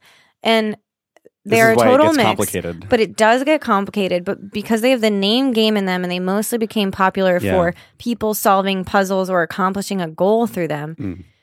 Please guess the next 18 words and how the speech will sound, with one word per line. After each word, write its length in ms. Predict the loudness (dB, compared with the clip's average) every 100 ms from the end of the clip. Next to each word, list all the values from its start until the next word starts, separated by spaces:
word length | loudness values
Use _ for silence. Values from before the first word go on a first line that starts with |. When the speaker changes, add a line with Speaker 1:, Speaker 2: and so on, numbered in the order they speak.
| _ -2
Speaker 1:
they 100 | 0
are, 240 | 0 -2 -10 _ _ _ _ -4
they 180 | -2 -2
feel 840 | -6 _ -6 0 2 4 2 -2 -6 _ _ _ _
like 540 | -10 0 2 2 0 -8 -6
a 60 | -4
bit 300 | 0 0 2
more 380 | -2 0 0 2
like 320 | 2 0 -2
the 140 | -6
sibling 960 | -6 -8 -6 -4 -2 -2 -2 -2 -4 -6 -10 _ _ _
of 440 | 2 2 2 -2 -12 _ _ _ _ _
other 320 | 0 2 2 0
games 520 | -2 -2 0 -2 -4 -4
and 280 | -4 -4 -8
the 360 | -2 -2 -2 -10 _ _ -14
cousin 840 | -4 2 2 2 -2 -4 -4 -8 _ _ _ 0
of 480 | 2 4 0 -10